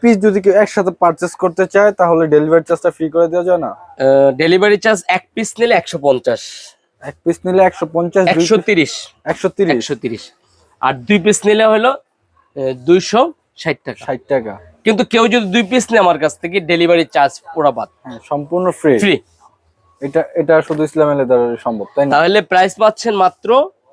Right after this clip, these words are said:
Speaker 2: ছাব্বিশশো
Speaker 1: ছাব্বিশশো
Speaker 2: টাকা,
Speaker 1: টাকা।
Speaker 2: দুই হাজার ছয়শো টাকার মধ্যে।
Speaker 1: একসাথে দুইটা নিলে আবার ডেলিভারি চার্জ ফ্রি পেয়ে যাচ্ছেন।
Speaker 2: পেয়ে যাচ্ছেন।
Speaker 1: শুধু ব্যাগ না, আমাদের এখান থেকে যে কোনো প্রোডাক্ট, আমাদের আরেকটা শপ আছে, সেখান থেকেও যদি একসাথে দুইটা নেন, ডেলিভারি চার্জ কিন্তু ফ্রি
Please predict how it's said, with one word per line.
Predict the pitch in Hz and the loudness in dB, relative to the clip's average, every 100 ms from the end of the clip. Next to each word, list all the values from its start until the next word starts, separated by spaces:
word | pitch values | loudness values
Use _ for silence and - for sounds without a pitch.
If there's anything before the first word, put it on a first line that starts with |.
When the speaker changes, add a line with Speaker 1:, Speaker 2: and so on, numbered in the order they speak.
| _ _ _ _ _ | _ _ _ _ _
Speaker 2:
ছাব্বিশশো | - - | -4 -2
Speaker 1:
ছাব্বিশশো | 170 143 147 - 160 147 | 0 2 2 2 0 0
Speaker 2:
টাকা, | 131 | -2
Speaker 1:
টাকা। | 127 151 | -2 2
Speaker 2:
দুই | 208 202 | 4 4
হাজার | 190 196 - | 2 0 -2
ছয়শো | - 190 175 180 | -4 -2 -2 -2
টাকার | 185 180 | 0 0
মধ্যে। | 180 160 214 - | -2 0 0 0
Speaker 1:
একসাথে | - 208 208 185 | -2 0 2 2
দুইটা | 208 208 | 2 2
নিলে | 220 220 | 4 2
আবার | 196 156 | 2 2
ডেলিভারি | 156 170 165 | 2 2 0
চার্জ | 175 - | -2 -4
ফ্রি | 160 139 | -6 -4
পেয়ে | 139 123 | -4 -4
যাচ্ছেন। | 110 - 107 | -6 -10 -18
Speaker 2:
পেয়ে | 139 113 | -10 -10
যাচ্ছেন। | 110 - | -8 0
Speaker 1:
শুধু | 208 196 | 2 4
ব্যাগ | 156 151 175 | 4 4 2
না, | 175 | 0
আমাদের | 180 175 180 | 0 0 0
এখান | 185 175 | 0 0
থেকে | 180 156 | 0 2
যে | 202 | 0
কোনো | 220 202 - | 2 -2 -2
প্রোডাক্ট, | 175 180 190 | 0 0 0
আমাদের | 190 165 | -4 0
আরেকটা | 156 160 170 - | 0 0 -4 -2
শপ | 156 185 | 0 0
আছে, | 190 202 | 0 -2
সেখান | 185 180 165 | 0 0 0
থেকেও | 180 185 180 | 0 2 2
যদি | 175 170 _ _ _ - | 2 0 _ _ _ -6
একসাথে | 165 190 180 165 | -4 2 2 4
দুইটা | 175 185 190 | 2 2 2
নেন, | 214 160 | 2 2
ডেলিভারি | 147 151 143 | 4 2 0
চার্জ | 147 151 | -2 -2
কিন্তু | 147 135 | -4 -4
ফ্রি | 143 | -6